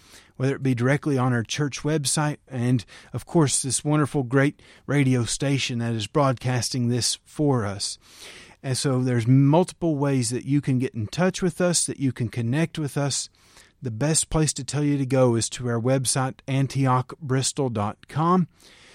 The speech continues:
And now, if, if you don't have internet access, uh, please reach out to us by phone, two seven six,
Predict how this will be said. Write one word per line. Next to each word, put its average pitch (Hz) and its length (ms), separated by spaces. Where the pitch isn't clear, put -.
And 123 180
now, 131 300
if, 131 440
if 135 200
you 143 60
don't 135 220
have 135 180
internet 135 380
access, 160 760
uh, 123 200
please 143 520
reach 135 240
out 147 200
to 135 140
us 123 140
by 117 180
phone, 160 480
two 160 240
seven 123 420
six, - 500